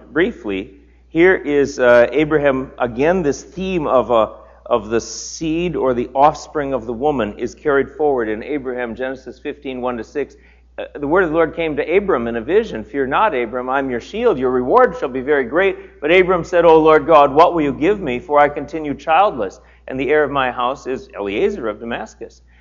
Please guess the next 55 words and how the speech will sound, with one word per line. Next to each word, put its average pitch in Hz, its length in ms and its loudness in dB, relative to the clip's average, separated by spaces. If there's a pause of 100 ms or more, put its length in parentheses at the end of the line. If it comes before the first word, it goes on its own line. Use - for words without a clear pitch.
(100)
And 151 100 -6
Abram 170 320 0
said, 160 220 -2
"Behold, 156 340 0
you 151 100 -4
have 123 120 -12
given 151 260 -6
me 147 140 -4
no 156 180 0
offspring, 214 540 0
and 120 80 -4
a 117 40 -2
member 156 280 -2
of 147 60 -4
my 143 120 0
household 196 440 -4
will 139 60 -6
be 120 320 -10 (220)
my 117 180 -4
heir." 123 220 -2
And 135 140 -2
behold, 170 340 2 (300)
the 120 80 -6
word 131 160 4
of 107 80 0
the 113 40 -2
Lord 127 320 2
came 110 200 -4
to 107 80 -8
him, 104 200 -4
"This - 220 -10
man 160 220 -10
shall 101 160 -12
not 92 260 -8
be 98 60 -10
your 98 180 -8
heir. 104 320 -6 (160)
Your 113 180 2
very 135 300 4
own 127 160 0
son 151 480 -6
shall 120 180 -8
be 120 160 -8
your 110 180 -2
heir." 104 320 -2 (200)
And 117 100 -2
he 120 60 -2
brought 160 300 8
him 202 120 -4
outside 170 460 2
and 139 100 -6
said, 123 220 -4
"Look 151 260 -2
toward 151 240 0
heaven 110 340 0